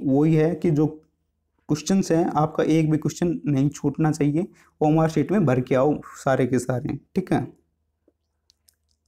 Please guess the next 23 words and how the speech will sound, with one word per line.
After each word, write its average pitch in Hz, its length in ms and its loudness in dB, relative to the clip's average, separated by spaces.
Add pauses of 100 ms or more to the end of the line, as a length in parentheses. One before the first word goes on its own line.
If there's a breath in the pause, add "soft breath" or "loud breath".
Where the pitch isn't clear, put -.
(200)
आगे 156 400 2
है 175 400 2 (680 soft breath)
सबसे 156 320 -2
लास्ट 165 320 2 (2000 soft breath)
कि 185 500 -2
जो 147 140 2
सफलता 165 600 0
है 165 140 2
ना 160 260 2
उसके 165 260 -2
लिए 170 200 2
कोई 160 180 0
शॉर्टकट 156 480 -2
नहीं 131 220 2
है, 180 60 0
मेहनत 131 340 -2
करनी 143 260 2
पड़ेगी, 147 400 -2 (800)
चाहे 147 280 2 (120)
टाइम 147 300 2 (100)
कुछ - 280 -6
भी 165 100 2
हो, 156 160 4